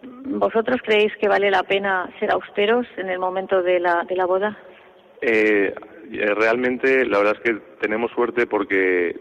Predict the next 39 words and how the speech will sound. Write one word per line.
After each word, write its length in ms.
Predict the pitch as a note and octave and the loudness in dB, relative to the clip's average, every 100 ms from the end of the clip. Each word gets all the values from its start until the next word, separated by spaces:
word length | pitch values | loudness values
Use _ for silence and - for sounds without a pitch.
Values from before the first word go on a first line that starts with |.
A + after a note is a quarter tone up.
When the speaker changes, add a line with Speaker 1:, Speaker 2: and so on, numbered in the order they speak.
| - | -4
Speaker 2:
tampoco 380 | G2+ G2 G#2+ A2 | -2 0 0 2
podemos 320 | A2+ A2 G#2+ | 2 2 -2
permitirnos, 880 | G#2 G#2 G2 G#2 G2+ G2 G2 F#2+ - - - - | -4 -4 -2 -2 0 0 2 0 -4 -14 -18 -4
eh, 600 | G#2 G2 F#2+ F2+ F2+ F#2 - - - - | 0 0 0 0 -2 -4 -8 -8 -10 -10
<laughs> 400 | - - D3+ A2 | -14 -8 -4 2
digamos, 320 | A2 A#2 A#2 | 4 4 2
muchos 300 | A#2+ A2+ A2 | 0 0 0
caprichos 520 | - G#2+ A2+ G#2+ A2+ G#2+ | 0 -2 0 0 2 2
de 80 | |
nuestra 260 | A2 G2+ G2+ | 0 0 2
vida 120 | G#2 G2+ | 2 4
diaria, 320 | A#2 C3+ G#2 | 2 2 0
pero, 380 | G2+ G2 F#2 F2+ | 0 0 0 0
pero 160 | - G2 | -2 -4
sí 100 | G#2+ | -2
que 80 | A#2 | 0
es 40 | B2 | 2
verdad 240 | A#2+ A#2+ | 2 2
que 220 | A2 G#2 | 2 0
nu-, 360 | F#2 G#2 A2 A2 - | 0 -2 -2 -2 -6
nunca 380 | G#2+ A2+ A#2+ B2+ | -4 -2 0 0
nos 120 | A#2+ | 0
ha 60 | |
faltado 300 | A#2+ A2+ A2 | 0 0 2
de 80 | G#2 | 2
nada 360 | G#2+ A#2 C#3 C#3+ - - | 2 2 0 -2 -10 -12
y, 560 | A2 G2+ G2 F#2+ F2+ G2 - - - | -6 -4 -2 -4 -6 -10 -18 -16 -8
y 100 | G#2 | -2
realmente 480 | G2+ A2+ A2+ A#2 | 0 0 0 0
nos 160 | B2 G2 | 0 -2
estamos 320 | F#2+ G#2 A#2 | -2 -2 -2
creyendo 320 | - G#2 F#2+ | -2 -4 -2
esto, 240 | G#2 - F2 | -4 -4 -4
que 220 | F2+ F2 | -4 -6
nunca 300 | G2 G2+ A2 | -4 -2 0
nos 120 | A2+ G2+ | 0 0
va 60 | |
a 20 | F#2 | 0
faltar. 340 | F2 F#2 | -2 0